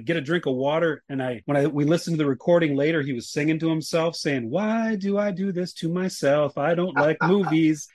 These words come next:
Speaker 1: Maybe I should just call and talk to Dave on the phone." And then he said, "Hey man, what if I give you the passwords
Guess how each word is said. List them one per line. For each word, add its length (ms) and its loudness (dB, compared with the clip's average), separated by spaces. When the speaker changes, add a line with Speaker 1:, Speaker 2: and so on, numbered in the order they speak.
Speaker 1:
Maybe 380 4
I 100 2
should 240 -4
just 240 -4
call 420 2
and 140 -2
talk 260 -6
to 80 -6
Dave 320 2
on 120 -2
the 80 -2
phone." 460 -6
And 120 -2
then 100 2
he 120 4
said, 520 0
"Hey 200 0
man, 240 2
what 100 0
if 140 -8
I 80 -2
give 260 -6
you 100 -2
the 100 -4
passwords 800 -4